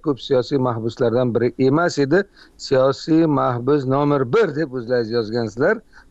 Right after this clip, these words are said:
E, butun dunyo buni e'tirof etayotgan edi. Amerika Qo'shma Shtatlaridan bir qancha senatorlar qo'l qo'yib xat yozishdi. Amerika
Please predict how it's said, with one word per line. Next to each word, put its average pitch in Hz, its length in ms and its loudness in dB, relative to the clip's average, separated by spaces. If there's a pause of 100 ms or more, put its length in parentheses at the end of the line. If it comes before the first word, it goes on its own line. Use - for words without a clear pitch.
E, 107 180 -4
butun 147 460 0
dunyo 156 460 2
buni 131 220 0
e'tirof 123 360 0
etayotgan 120 720 0
edi. 131 380 2 (320)
Amerika 127 360 0
Qo'shma 131 440 0
Shtatlaridan 123 600 0
bir 165 100 0 (240)
qancha 127 540 0 (340)
senatorlar 147 880 0 (220)
qo'l 127 220 0
qo'yib 117 240 2
xat 113 200 -2
yozishdi. 113 560 0 (500)
Amerika 120 320 -2